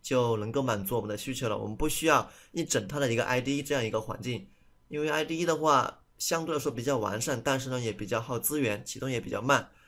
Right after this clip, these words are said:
那这里呢，我只选用了一个V S Code，它是这个 Microsoft 推出的这样一个跨平台的一个编辑器，然后在这个网址呢，我们可以去下载它。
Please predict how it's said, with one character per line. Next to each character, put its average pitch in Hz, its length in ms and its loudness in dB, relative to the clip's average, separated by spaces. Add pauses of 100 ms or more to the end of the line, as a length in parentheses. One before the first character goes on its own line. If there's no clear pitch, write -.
(180)
那 139 180 4
这 156 140 2
里 143 80 2
呢， 131 160 0
我 107 120 -4
只 104 320 -10
选 - 380 -8
用 117 80 -2
了 120 100 -4
一 113 60 -4
个 120 160 2
V 139 180 0
S 151 120 -4
Code， 151 360 0 (420)
它 139 120 -8
是 139 100 -10
这 143 140 -4
个 135 280 0 (380)
Microsoft 139 680 -4
推 127 140 -4
出 127 100 -6
的 117 80 -4
这 120 80 -8
样 110 100 -2
一 107 140 -4
个 107 320 2
跨 147 220 -4
平 127 160 -4
台 113 80 -4
的 110 80 -2
一 107 40 -4
个 110 120 -2
编 123 180 -4
辑 117 80 -10
器， 131 320 -4
然 123 160 -6
后 139 160 2
在 143 120 -4
这 170 140 -2
个 151 120 0
网 123 180 -2
址 120 120 -6
呢， 117 140 0
我 107 60 -2
们 113 140 -6
可 113 160 -4
以 113 80 -2
去 120 340 -4
下 156 260 0
载 117 120 -2
它。 98 280 -4